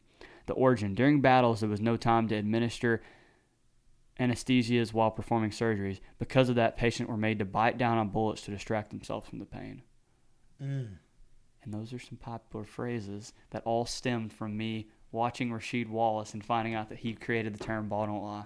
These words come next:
Speaker 2: Yeah, there's, I don't know much about where things come from. I know one thing. I know where fireworks came from.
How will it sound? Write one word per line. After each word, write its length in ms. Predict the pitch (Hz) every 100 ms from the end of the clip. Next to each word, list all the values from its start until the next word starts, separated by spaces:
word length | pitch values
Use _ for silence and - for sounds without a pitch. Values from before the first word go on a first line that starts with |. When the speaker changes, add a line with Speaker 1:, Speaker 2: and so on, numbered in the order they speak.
| -
Speaker 2:
Yeah, 160 | 120 120
there's, 260 | 131 135 143 - -
I 100 | 127
don't 180 | 160 131
know 140 | 123
much 260 | 117 113 123
about 300 | 110 107 98
where 140 | 113
things 400 | 110 131 123 101
come 300 | - 107 101
from. 380 | - 95 95 95 - - - - - - - - - - -
I 60 |
know 100 | 185
one 220 | 139 156
thing. 240 | 165 107 113
I 60 |
know 100 | 139 143
where 100 | 117
fireworks 480 | 117 139 113 98
came 180 | - 107
from. 260 | 104 117